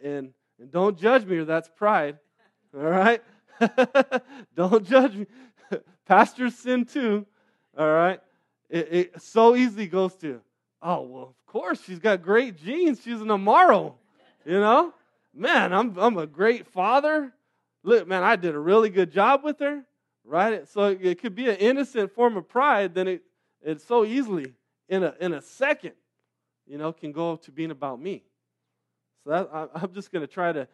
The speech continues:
use, intentionally use language that n-, makes it not about me. All right, so for another,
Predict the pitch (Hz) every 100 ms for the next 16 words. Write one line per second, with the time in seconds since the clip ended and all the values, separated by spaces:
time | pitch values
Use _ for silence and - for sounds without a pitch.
0 | _ 135 185 190 156 _ _ _ _ -
1 | 180 180 226 240 240 247 202 202 160 175
2 | 196 180 139 127 127 127 135 151 151 165
3 | 165 147 139 151 131 127 120 120 95 _
4 | _ _ _ _ _ _ _ 110 127 147
5 | - 156 147 160 147 156 170 214 208 175